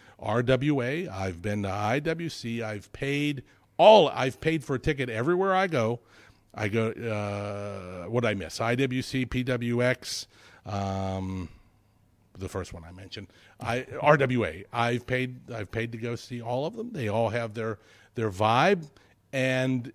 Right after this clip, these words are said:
they all have passionate fan bases.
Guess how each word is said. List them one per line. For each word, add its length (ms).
they 240
all 340
have 640
passionate 540
fan 320
bases. 580